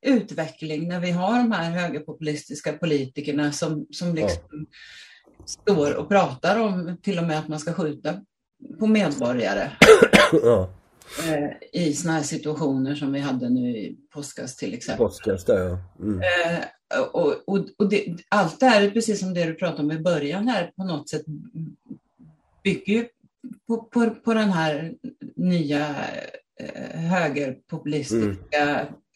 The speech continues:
Speaker 1: retoriken
Speaker 2: Mm.
Speaker 1: om att vi, vi är ett land på väg i förfall och förklaringarna
Speaker 2: Mm.
Speaker 1: till det som, som ju,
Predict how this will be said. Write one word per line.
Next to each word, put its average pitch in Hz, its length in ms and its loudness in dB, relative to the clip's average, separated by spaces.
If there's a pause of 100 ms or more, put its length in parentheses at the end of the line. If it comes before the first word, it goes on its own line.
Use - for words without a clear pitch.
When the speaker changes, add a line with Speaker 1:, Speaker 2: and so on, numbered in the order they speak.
(380)
Speaker 1:
retoriken 143 1040 0 (580)
Speaker 2:
Mm. 190 160 2
Speaker 1:
om 170 160 -2
att 156 200 -4
vi, 165 280 2
vi 165 160 0
är - 40 -2
ett 156 80 -6
land 147 400 -2
på 156 100 -4
väg 139 400 -2
i 143 100 -2
förfall 135 680 -4
och 135 460 -2
förklaringarna 135 1080 -4
Speaker 2:
Mm. - 140 -12 (200)
Speaker 1:
till 165 140 -2
det 139 280 -2 (800)
som, 175 340 -2
som 190 300 -2
ju, 185 160 -2